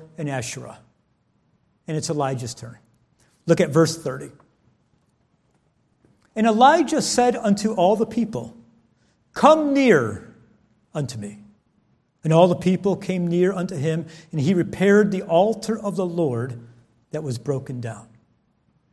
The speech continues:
When it's Elijah's turn, he just doesn't get right to it. He goes to the people of Israel and says, "Come here. Come on. Come closer." Yeah. He wanted them to see the spot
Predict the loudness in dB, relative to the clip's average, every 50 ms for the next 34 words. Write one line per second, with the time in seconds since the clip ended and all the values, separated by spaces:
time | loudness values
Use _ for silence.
0 | _ _ _ _ _ _ -4 -4 -2 0 -2 0 2 2 4 2 2 2 0 -2
1 | -4 -2 -4 -2 0 0 0 0 0 0 0 0 -2 0 0 0 0 0 0 2
2 | 2 2 2 0 -2 -2 -2 -2 -4 -4 -2 -2 -2 -2 -6 -12 -18 -20 -20 _
3 | -20 _ _ _ 0 2 4 4 2 0 0 0 0 0 0 0 -2 -2 -2 0
4 | 0 -2 0 2 0 0 0 0 0 0 0 0 0 -4 -6 -6 -4 -6 -6 -8
5 | -12 -20 _ _ _ _ _ _ -6 -6 -6 -6 -4 -8 -10 -10 -10 -18 -20 _
6 | _ _ _ _ _ _ _ _ _ _ _ _ _ _ _ _ _ -18 -16 -16
7 | -18 _ _ _ _ _ _ _ _ _ _ _ _ _ _ _ _ _ _ _
8 | _ _ _ -8 -8 -6 -6 -6 -8 -8 -8 -12 -14 _ _ _ _ _ _ _
9 | _ _ _ _ _ _ _ -20 -20 _ _ _ _ _ _ _ _ _ _ _
10 | _ _ _ -20 _ _ _ _ -4 -4 -2 -2 0 0 0 0 0 0 -2 -2
11 | -4 -4 -6 -8 -12 -6 -2 0 0 0 0 -2 -4 -6 -8 -16 -18 -20 _ -20
12 | _ _ _ _ _ _ _ _ -6 -6 -6 -6 -8 -4 -2 -2 -2 -2 -6 -12
13 | -20 -20